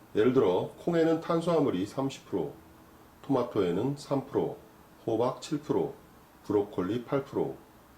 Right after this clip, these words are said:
더덕 십일 프로, 도라지 십삼 프로, 냉이 팔 프로, 상추 일점사 프로, 대파 팔 프로,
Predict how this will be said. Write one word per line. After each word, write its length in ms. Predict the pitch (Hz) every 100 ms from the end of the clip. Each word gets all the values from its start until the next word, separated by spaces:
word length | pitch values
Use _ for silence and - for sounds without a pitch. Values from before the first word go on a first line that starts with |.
| - -
더덕 400 | 92 98 107 -
십일 320 | - 147 135
프로, 300 | - 82 69 - - - - -
도라지 400 | 98 95 95 107
십삼 460 | - - 147 139 139
프로, 260 | 98 80 - - - - - - -
냉이 400 | 95 104 123 -
팔 220 | 156 151
프로, 360 | - 107 - 135 - -
상추 720 | - - 139 135 - 156 160 165 - - - - - -
일점사 680 | 113 113 131 131 113 101
프로, 320 | - 95 71 - - - - - - - -
대파 540 | 92 - 127 131 156
팔 260 | - 160 156
프로, 320 | 127 85